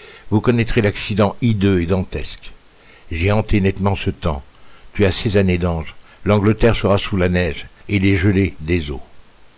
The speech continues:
J'entends la loi ici même. Ce devoir a été cédé. La duperie dans le pouvoir de lecture qui devra être plus profond permettra d'avoir l'onde de Dieu. Voici la même ligne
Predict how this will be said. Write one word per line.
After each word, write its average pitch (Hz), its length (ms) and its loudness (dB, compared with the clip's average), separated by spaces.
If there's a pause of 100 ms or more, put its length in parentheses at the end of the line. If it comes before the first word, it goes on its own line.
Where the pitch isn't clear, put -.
(220)
J'entends 107 580 0 (100)
la 98 140 2
loi 95 320 4
ici 101 300 -4
même. 82 360 -6 (540)
Ce - 140 -4
devoir 104 440 4
a 95 60 2
été 95 240 0
cédé. 80 440 -4 (600)
La 95 160 0
duperie 113 500 0
dans 98 140 2
le 95 100 4
pouvoir 98 440 0
de 90 100 0
lecture 90 500 -2
qui - 140 -10
devra 78 400 -4
être 87 260 -2
plus - 200 -8
profond - 480 -6 (320)
permettra 104 440 2
d'avoir 85 340 0
l'onde 87 440 0 (120)
de 85 100 0
Dieu. 64 340 -10 (1400)
Voici 107 300 2
la 107 100 2
même 123 240 4
ligne 120 360 0